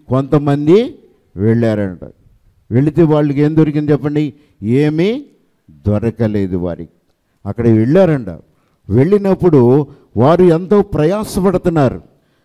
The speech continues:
అక్కడ దేవుని మందిరంలోనికి వెళ్ళినప్పుడు సంతోషంగా ఉన్నారు. ఆ తర్వాత విశ్రాంతి దినము కూడా వెళ్దాం, ఈరోజు వ్యాపారం చేద్దాం, ఈరోజు ఈ చిన్న పనిగా చేసి వచ్చేద్దామని చెప్పి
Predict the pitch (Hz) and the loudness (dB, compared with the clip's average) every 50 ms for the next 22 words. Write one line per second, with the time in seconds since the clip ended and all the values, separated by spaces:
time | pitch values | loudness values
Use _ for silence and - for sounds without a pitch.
0 | _ _ _ 107 123 131 - 151 151 120 123 147 175 190 190 208 196 180 175 180 | _ _ _ -4 -4 -2 -2 -2 -2 0 0 0 0 0 0 0 0 -2 -2 -2
1 | 190 196 202 196 196 196 196 196 196 190 190 165 190 180 185 190 180 165 185 180 | 0 0 0 2 2 2 2 2 2 2 2 0 0 0 0 -2 -2 -2 -4 -4
2 | - 165 160 165 151 185 185 160 - 170 156 151 147 139 131 120 117 113 120 143 | -4 -4 -4 -2 0 0 0 0 0 -2 -2 0 0 0 0 0 2 2 2 2
3 | 185 202 196 - _ _ _ _ _ _ _ - 110 135 180 196 - 202 196 202 | 2 0 -2 -8 _ _ _ _ _ _ _ -8 -4 -2 -2 0 0 2 2 2
4 | 196 202 202 208 180 - 214 185 139 131 135 156 185 170 - _ _ _ _ - | 2 2 0 -2 0 0 2 2 2 2 0 -2 -6 -8 -12 _ _ _ _ -2
5 | 107 139 170 - - 226 220 220 233 240 214 220 175 202 202 202 196 190 160 196 | 0 0 0 0 0 0 0 0 0 0 -2 0 0 0 0 0 0 0 2 2
6 | 180 180 165 151 160 170 170 175 196 214 202 180 _ _ _ _ _ _ _ _ | 4 4 2 2 2 2 2 2 2 0 -4 -10 _ _ _ _ _ _ _ _
7 | _ 101 113 156 208 226 226 226 220 190 196 208 190 175 151 151 151 175 190 - | _ 0 2 4 6 6 6 6 6 6 6 6 6 6 4 4 2 0 0 2
8 | 185 185 180 180 180 170 160 156 160 160 156 147 170 180 196 190 - _ _ _ | 2 2 4 2 2 2 2 2 2 2 2 0 0 0 0 -2 -6 _ _ _
9 | _ _ _ _ _ 101 110 151 214 233 220 226 233 226 196 185 202 160 117 - | _ _ _ _ _ 0 2 4 4 6 6 6 6 6 6 6 4 4 2 0
10 | - - _ _ _ _ - - 202 - - - 202 196 202 202 - - 196 185 | -8 -20 _ _ _ _ -6 -4 -2 -2 0 0 0 0 0 -2 -2 -2 0 0
11 | 190 185 180 180 175 170 - - 165 175 170 - 180 165 - - 170 165 147 127 | 0 0 2 2 0 0 0 -2 -2 -2 0 2 0 0 0 -2 -4 -4 -4 -2
12 | 156 151 151 151 151 147 147 147 147 151 156 143 135 117 87 - | -2 0 0 0 0 2 0 0 2 2 2 2 2 0 -2 -6